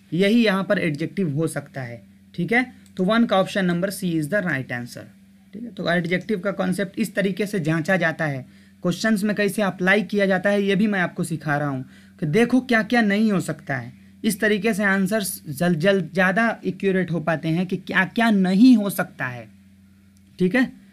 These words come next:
क्या क्या नहीं हो सकता है। आगे क्वेश्चन देखें, he presented two solutions,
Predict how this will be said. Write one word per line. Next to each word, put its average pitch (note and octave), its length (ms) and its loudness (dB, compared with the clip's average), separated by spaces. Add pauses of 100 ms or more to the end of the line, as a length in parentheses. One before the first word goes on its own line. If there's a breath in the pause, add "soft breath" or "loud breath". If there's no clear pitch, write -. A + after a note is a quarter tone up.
(160 loud breath)
क्या D#3+ 140 0
क्या G3+ 200 0
नहीं D#3+ 340 2
हो C3+ 120 -2
सकता - 360 -14
है। A#2 120 -20 (880 soft breath)
आगे G#3 180 0
क्वेश्चन A3 320 2
देखें, G#3+ 240 2
he G3 240 4
presented A3 640 0
two A3+ 200 4
solutions, E3 640 0